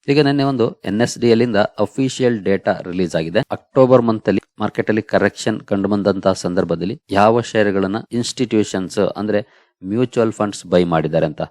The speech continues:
ಇದು ಅಫಿಷಿಯಲ್ ಡೇಟಾ ನೋಡ್ಬೋದು. Mutual funds buy big amid market correction in October,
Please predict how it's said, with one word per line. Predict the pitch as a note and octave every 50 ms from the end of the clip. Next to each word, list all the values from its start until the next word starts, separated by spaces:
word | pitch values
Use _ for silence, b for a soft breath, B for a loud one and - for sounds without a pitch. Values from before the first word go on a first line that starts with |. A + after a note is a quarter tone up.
| _ _ _ -
ಇದು | C3+ C3+ B2+ -
ಅಫಿಷಿಯಲ್ | - - G2+ - - B2+ B2 A#2+ - - A#2+ A2+ A2 G2
ಡೇಟಾ | F2+ F#2+ - G#2+
ನೋಡ್ಬೋದು. | G2+ F#2+ F#2+ F2+ E2+ D#2+ D#2+
Mutual | E2 G2 A2+ A2 A2+ - A#2 A2+
funds | A2+ - A#2 A2+ A2+ A2 - - _ - E2+ F2
buy | G2+ G#2 G#2 - - _ _ _ - F2+ F2+
big | A#2+ B2 A#2 A#2 - - - -
amid | G2+ G#2 G#2+ G2+ F#2
market | F#2+ F#2 F2+ F#2 - - G2 -
correction | - - F#2 F#2 F2 - - G#2
in | G2 F#2 F2
October, | E2 - - - F#2+ F#2 G#2